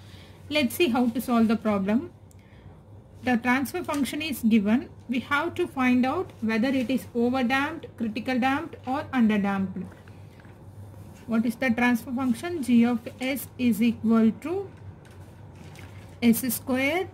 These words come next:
plus thirteen point two S plus one twenty-one. By comparing this transfer function to the standard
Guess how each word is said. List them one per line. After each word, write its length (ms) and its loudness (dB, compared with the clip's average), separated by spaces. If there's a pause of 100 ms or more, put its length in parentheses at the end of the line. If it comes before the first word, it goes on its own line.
(100)
plus 440 4 (260)
thirteen 360 -6
point 420 4
two 200 -4 (200)
S 480 0
plus 400 0
one 420 4
twenty-one. 720 -2 (2750)
By 160 6
comparing 760 0
this 280 -2
transfer 600 -4
function 460 -4
to 100 2
the 180 0
standard 1000 -2